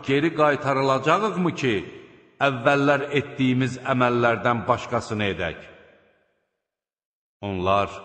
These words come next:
özlərini ziyana uğratdılar. Uydurduqları bütlər isə onlardan uzaqlaşıb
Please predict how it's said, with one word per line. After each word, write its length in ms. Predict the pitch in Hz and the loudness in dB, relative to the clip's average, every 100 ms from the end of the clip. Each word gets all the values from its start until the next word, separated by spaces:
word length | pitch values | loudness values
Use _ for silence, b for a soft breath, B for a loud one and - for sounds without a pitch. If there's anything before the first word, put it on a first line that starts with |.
| - - - - | -18 -20 -20 -12
özlərini 600 | 92 90 85 92 82 95 | -6 -6 -2 -2 -2 -4
ziyana 460 | 82 85 87 90 92 | -4 -4 -2 0 -2
uğratdılar. 680 | 82 87 80 - 78 73 - - _ _ _ _ _ _ _ _ _ _ _ _ _ - | -2 -4 -6 -8 -12 -12 -14 -20 _ _ _ _ _ _ _ _ _ _ _ _ _ -4
Uydurduqları 800 | 117 110 120 113 117 117 113 120 | -4 0 0 -2 -4 0 2 0
bütlər 480 | 98 101 - 107 117 | -4 -8 -2 0 0
isə 280 | 104 113 104 98 - - - - - _ _ _ _ - | -2 -2 0 0 -4 -14 -20 -20 -20 _ _ _ _ -12
onlardan 600 | 101 95 92 85 85 90 85 | -6 -2 -2 -2 -4 -6 -6
uzaqlaşıb 680 | 87 87 82 80 78 - 85 | -10 -6 -6 -6 -10 -10 -14